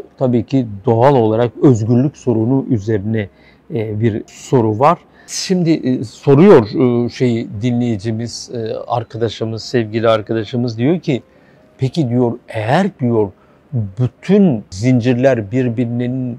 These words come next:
devamıysa, bütün zincirler birbirlerinin oluşumu, e, şeyini, birbirinin oluşumunu etkiliyorlarsa, e, o zaman burada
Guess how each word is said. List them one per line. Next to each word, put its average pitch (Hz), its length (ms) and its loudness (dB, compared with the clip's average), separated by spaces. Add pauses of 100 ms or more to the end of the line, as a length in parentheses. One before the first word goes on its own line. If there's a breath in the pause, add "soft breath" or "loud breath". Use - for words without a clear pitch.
(120)
devamıysa, 110 1080 -2 (360 soft breath)
bütün 190 380 0
zincirler 120 800 2
birbirlerinin 117 1000 0 (520 soft breath)
oluşumu, 127 680 0 (180)
e, 113 360 -6
şeyini, 127 420 -4 (100)
birbirinin 117 720 -4
oluşumunu 120 480 -2
etkiliyorlarsa, 120 1160 -2 (460 soft breath)
e, 123 160 -4
o 139 180 2
zaman 180 420 2
burada 143 480 2